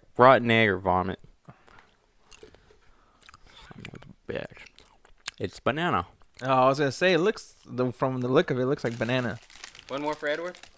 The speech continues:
Speaker 2: Okay. Wait, what? Are you gonna do one more?
Speaker 3: Yeah, I'll do one more.
Speaker 2: Okay. Wait.
Speaker 1: Dare to say no to Bean Boozled.
Speaker 2: Mm.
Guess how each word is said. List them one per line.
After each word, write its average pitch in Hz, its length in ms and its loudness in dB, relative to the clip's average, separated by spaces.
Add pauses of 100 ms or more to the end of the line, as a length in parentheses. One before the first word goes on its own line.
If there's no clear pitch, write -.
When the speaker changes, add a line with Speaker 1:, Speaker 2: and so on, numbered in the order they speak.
(140)
Speaker 2:
Okay. - 500 -12 (800)
Wait, 180 180 4
what? 139 420 2
Are 135 100 4
you 165 140 4
gonna 220 160 2
do 233 80 2
one 240 140 6
more? 247 200 4 (120)
Speaker 3:
Yeah, 208 120 -4
I'll 208 60 -6
do 233 100 -14
one 170 160 -14
more. 120 140 -14
Speaker 2:
Okay. 107 220 -12 (1000)
Wait. 82 160 -14 (1080)
Speaker 1:
Dare 135 300 8
to 131 60 6
say 135 240 6
no 104 520 8 (100)
to 85 520 6 (140)
Bean 110 340 2
Boozled. 95 420 -4 (4000)
Speaker 2:
Mm. 123 420 -8